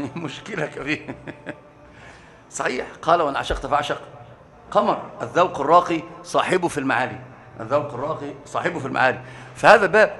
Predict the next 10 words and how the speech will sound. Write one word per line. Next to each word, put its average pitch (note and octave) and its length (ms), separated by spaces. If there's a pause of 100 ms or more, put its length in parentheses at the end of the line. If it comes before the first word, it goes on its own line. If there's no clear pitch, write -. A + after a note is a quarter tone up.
شوف، B2+ 160
هو D3+ 100
يقول F#3 300 (340)
أيضًا: G3 220
"لابد E3 320
أن D#3 160
ينطبق D3 400
الوصف D3 400 (260)
ليحدث D3 360
البذل"، B2 320